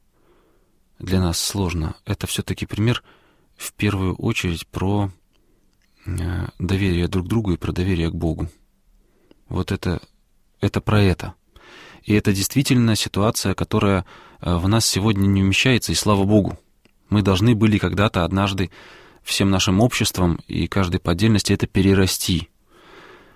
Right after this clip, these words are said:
Вопрос, кстати, переросли или нет, когда мы сегодня смотрим на всю нашу статистику, которая касается браков и разводов, и понимаем, что у нас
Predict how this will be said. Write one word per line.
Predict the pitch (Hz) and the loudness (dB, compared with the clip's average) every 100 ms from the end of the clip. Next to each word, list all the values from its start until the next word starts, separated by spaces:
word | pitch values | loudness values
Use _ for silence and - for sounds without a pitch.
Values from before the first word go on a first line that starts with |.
| - | -6
Вопрос, | 92 - 131 | -4 2 0
кстати, | - 95 92 | 2 -2 0
переросли | - 98 95 98 - 104 | 0 2 2 0 0 2
или | 95 | 2
нет, | 113 139 - - _ _ _ _ _ - | 2 0 -2 -20 _ _ _ _ _ -14
когда | - 90 | -4 0
мы | 87 | 0
сегодня | 87 95 98 87 | 0 -2 0 -2
смотрим | - 95 87 85 90 | 0 -2 0 -2 0
на | 85 87 - - - - - - _ - - | 0 -2 -8 -20 -20 -20 -20 -20 _ -20 -12
всю | - 101 | -2 2
нашу | 90 90 | 2 0
статистику, | 87 92 135 - 90 - | -4 -4 -2 -2 -4 -4
которая | 90 82 82 | -4 -2 -2
касается | 78 - 80 - - | -2 -4 -4 -4 -4
браков | 82 78 - - | -2 -2 -4 -6
и | |
разводов, | 82 82 82 - - | -4 -4 -4 -4 -8
и | |
понимаем, | - 85 95 101 87 | -4 0 2 0 0
что | - 85 | -4 -4
у | |
нас | 87 - | -4 -4